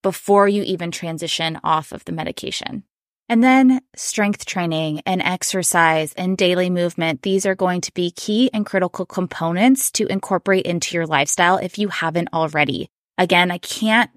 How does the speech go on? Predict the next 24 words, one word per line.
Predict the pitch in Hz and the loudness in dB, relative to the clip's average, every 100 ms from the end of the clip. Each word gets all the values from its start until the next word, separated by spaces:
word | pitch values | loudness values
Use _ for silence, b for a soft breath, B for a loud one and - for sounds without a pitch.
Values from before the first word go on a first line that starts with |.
| - | -18
preach | - 156 170 - - | -8 -4 -2 -2 -2
the | 190 | -4
importance | 180 - 165 175 196 - - | -4 -2 -2 0 -2 -4 -2
of | 175 170 160 | 2 2 0
progressive | - 175 - 160 - 175 - | -10 -6 -2 -2 -2 -4 -4
overload | 170 165 185 196 208 226 247 - | -4 0 0 2 2 4 2 0
enough. | 170 165 156 156 277 - - _ _ _ _ | -4 -2 2 2 2 0 -16 _ _ _ _
Essentially, | - 185 180 208 214 | 0 0 2 2 2
what | 196 180 | 2 0
progressive | - 175 165 - 175 | -2 0 -2 -2 -2
overload | 170 175 170 165 | 0 0 2 2
is, | 214 226 240 226 | 4 4 4 2
is | - 175 170 | -4 -6 -2
when | 165 | -4
it | - | -4
comes | 185 180 - | -4 -2 -2
to | - 185 | -4 -4
strength | - - 165 - | -4 -4 -4 -4
training, | - 208 220 247 254 254 | -4 0 4 6 6 4
we | 190 | 0
need | 185 185 | -4 -4
to | 185 | -4
be | 190 180 170 B B B B - | -2 0 -2 B B B B 0
consistently | 226 226 - 220 208 - 254 269 277 | 2 2 2 2 2 0 2 4 4